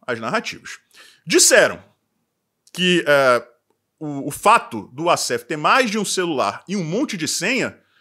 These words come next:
dificulta o trabalho da perícia. Mas vem cá,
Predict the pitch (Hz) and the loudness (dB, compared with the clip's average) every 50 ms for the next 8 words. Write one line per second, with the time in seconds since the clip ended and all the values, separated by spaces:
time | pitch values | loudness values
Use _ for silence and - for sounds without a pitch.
0 | _ _ _ _ _ _ _ - 160 269 370 - - 339 320 330 - 247 311 359 | _ _ _ _ _ _ _ -6 -2 -2 -2 0 -2 -4 -4 -4 -2 -2 0 0
1 | 359 370 - 403 233 214 208 208 226 220 226 226 226 247 226 180 143 123 - - | 0 0 2 2 4 4 4 4 4 4 2 2 2 2 2 2 2 0 -4 -6
2 | 180 208 294 330 320 - 147 131 98 - - _ | -6 -4 -4 -4 0 2 2 2 2 -2 -8 _